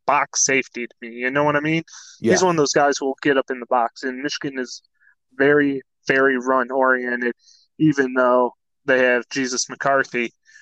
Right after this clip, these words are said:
Speaker 1: under center.
Speaker 2: <laughs> Oh, yeah, and, and the thing is, is, like, there's part of me that really does believe that Michigan will try to stick to the run as much as possible, that they won't throw it, like,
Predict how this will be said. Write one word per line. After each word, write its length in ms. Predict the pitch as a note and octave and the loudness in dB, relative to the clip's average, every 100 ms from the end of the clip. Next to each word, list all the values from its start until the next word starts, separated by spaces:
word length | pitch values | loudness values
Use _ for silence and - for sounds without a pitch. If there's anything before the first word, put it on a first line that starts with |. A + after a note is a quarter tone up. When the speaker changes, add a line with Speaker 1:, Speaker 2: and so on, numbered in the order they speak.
| - A3+ | -4 0
Speaker 1:
under 260 | C4 A#3 | 2 2
center. 460 | C#4+ - A3+ - - B3+ - | 0 0 -2 -6 -8 -14 -12
Speaker 2:
<laughs> 200 | - - - _ - - A3 A3 A3 - - | -14 -14 -18 _ -20 -14 -12 -12 -16 -18 -6
Oh, 560 | - D#3+ D3+ C#3 C3 B2 | 0 2 4 2 2 2
yeah, 460 | D#3+ C3+ F3 F3 | 0 2 2 2
and, 120 | F#3+ G3+ | 2 2
and 100 | F#3+ | 0
the 60 | |
thing 240 | F#3 G#3+ C#3+ | 2 2 2
is, 260 | D#3 D3+ | 2 2
is, 140 | C#3+ C3+ | 0 2
like, 420 | B2 A2+ G2+ - - | 2 2 -2 -6 -6
there's 320 | C3 C3 A#2+ | 0 2 0
part 300 | - C3+ C#3 | -2 2 2
of 40 | D3+ | 2
me 120 | C#3+ | 4
that 240 | B2+ A2 | 4 2
really 260 | G#2+ A#2 A#2+ | 0 0 0
does 280 | A2 A2 G2+ | 0 -2 -2
believe 520 | G2+ G2+ G2+ A2 G#2+ | -8 -6 -6 -6 -4
that 300 | G#2 G2 F#2+ | -4 -4 -6
Michigan 400 | G2+ - A#2 G#2+ | -10 -10 -8 -8
will 100 | F#2+ | -8
try 240 | - G#2+ | -6 -6
to 60 | G2+ | -4
stick 300 | - G#2+ G2+ | -8 -8 -10
to 100 | A#2 | -8
the 100 | G#2 | -8
run 300 | F2+ F#2+ F#2+ | -8 -8 -10
as 160 | F2 F#2+ | -12 -12
much 180 | F#2 | -12
as 100 | E2+ | -14
possible, 800 | - - E2+ - C#3+ D#3+ E3 D#3+ _ _ _ - | -16 -10 -8 -8 -6 -4 -4 -6 _ _ _ -4
that 340 | B2 A#2 G#2 _ _ _ _ | -2 -2 -4 _ _ _ _
they 160 | A#2 C#3+ | -8 -6
won't 260 | D#3 D3 | -6 -8
throw 360 | - B2 D3 C3+ | -10 -8 -6 -6
it, 120 | G2 | -8
like, 160 | G2+ | -12